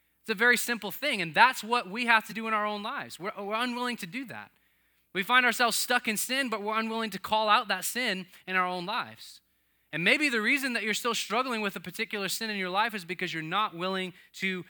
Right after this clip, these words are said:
actually call it out. One way we call it out is found in James five sixteen. He says, "Therefore, confess your sins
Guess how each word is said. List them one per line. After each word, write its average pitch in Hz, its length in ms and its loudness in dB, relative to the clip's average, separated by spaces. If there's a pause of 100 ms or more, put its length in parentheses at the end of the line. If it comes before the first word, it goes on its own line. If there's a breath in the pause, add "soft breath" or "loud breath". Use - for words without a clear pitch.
(140 soft breath)
actually 196 420 4
call 180 380 -6
it 165 140 -8 (120)
out. 139 240 -2 (1700)
One 160 160 -8
way 160 320 -2 (100)
we 147 100 -12
call 165 260 -4
it 143 60 -4
out 160 240 2
is 135 140 -14
found 151 240 -4
in 131 60 -10
James 139 320 -8
five 143 200 -4
sixteen. 131 520 -12 (1120)
He 151 80 -14
says, 143 240 -6
"Therefore, 170 460 -2
confess - 680 -4
your 170 200 -6
sins 127 800 -10